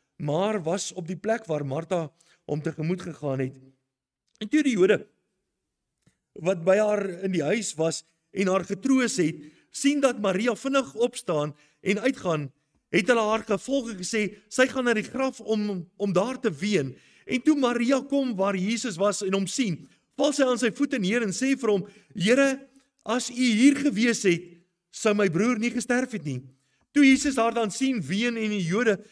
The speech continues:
wat saam met haar gekom het ook sien ween, het hy geweldig bewoog geword in sy gees en hom ontstelling gesê, 'Waar het julle hom neergelê?' Hulle sê vir hom, "Here, kom kyk.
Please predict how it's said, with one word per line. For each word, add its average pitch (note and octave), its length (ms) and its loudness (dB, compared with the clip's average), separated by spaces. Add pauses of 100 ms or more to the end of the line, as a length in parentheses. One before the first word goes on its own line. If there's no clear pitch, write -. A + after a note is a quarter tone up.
(240)
wat F#3+ 180 2
saam C4+ 300 0
met C#4 100 0
haar A#3 160 4
gekom A3 400 -2
het G#3 80 -4
ook C#4 160 0
sien A#3+ 320 -2
ween, E3+ 300 2 (420)
het F3 240 2
hy G#3+ 80 0
geweldig G#3 560 -2
bewoog G#3 560 0
geword E3+ 540 -2 (420)
in F3 80 -4
sy F3+ 160 0
gees G3 380 -2 (580)
en F3 140 -2
hom F3+ 160 -2
ontstelling G3 420 -4
gesê, C#3+ 480 -4 (480)
'Waar G#3 480 -2
het F#3 140 -6
julle F#3 180 -2
hom F#3+ 80 -4
neergelê?' C#3+ 560 -2 (580)
Hulle C3 160 -4
sê F3 180 2
vir E3+ 160 -6
hom, D#3 280 -4 (100)
"Here, D#3 420 -4 (440)
kom C#3 120 -8
kyk. C3 380 -10